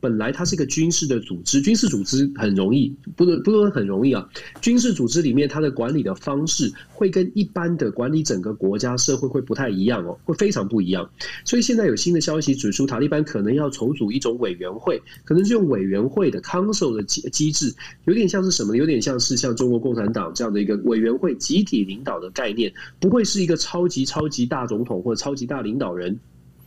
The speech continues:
当然精神领袖还是会有的，可是可能会形成各种的委员会。现在传出来的消息呢，是说现在他们，呃，塔利班也在招兵买马，包括了吸引一些本来在阿富汗至少没有那么排斥塔利班的，还能够跟塔利班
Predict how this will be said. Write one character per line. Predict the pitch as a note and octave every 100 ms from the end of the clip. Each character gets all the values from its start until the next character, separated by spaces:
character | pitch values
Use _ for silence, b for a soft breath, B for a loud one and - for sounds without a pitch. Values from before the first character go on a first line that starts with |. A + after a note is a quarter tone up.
| - -
当 | F3
然 | D#3+
精 | D3+ A3
神 | F3+ D3
领 | A2
袖 | B2+
还 | A#2 A2+
是 | C#3+
会 | B2+
有 | G2+ F2
的， | F#2+ - B B
可 | C3
是 | A#2 E3
可 | - A#2
能 | E3
会 | G3+
形 | - B2+
成 | C3 C3
各 | F3+ C#3
种 | G2
的 |
委 | G#2+ F2+
员 | F2 G2
会。 | C#3+ G#2+ B B B -
现 | - A3
在 | G3 F3+
传 | - B2+ C#3
出 | -
来 | E3+
的 | C3+ C3+
消 | E3+ F3
息 | - A#2
呢， | A#2+
是 | D3+
说 | C#3 D3+ -
现 | - A3+ F#3
在 | E3+
他 | -
们， | G3+ F3+ -
呃， | A#2+
塔 | B2+
利 | G3
班 | F#3 F#3
也 | A#2 F2+ -
在 | E3+ B2 - B
招 | - D#3
兵 | E3 C#3
买 | G#2+
马， | B2 E2+ B - -
包 | F#3 F#3+
括 | F#3+ G3
了 | D3 B2
吸 | - F#3 F#3
引 | A2+ A2+
一 |
些 | C#3 C#3 C#3 - -
本 | A#2 G#2
来 | G#2 A#2
在 | C#3 C3
阿 | C#3+ D3+
富 | D#3+ D#3
汗 | D#3 G#2+ B B _ _ -
至 | - G3
少 | A#2+
没 | B2 G#3+
有 | E3+
那 | F#3+
么 |
排 | D#3+ A2+ C3
斥 | E3+
塔 | A2
利 | A2+
班 | B2+ B2
的， | A#2+
还 | - C3+
能 | E3 E3+
够 | F#3
跟 | - E3+
塔 | E3 G#2
利 | C3
班 | C#3+ C3+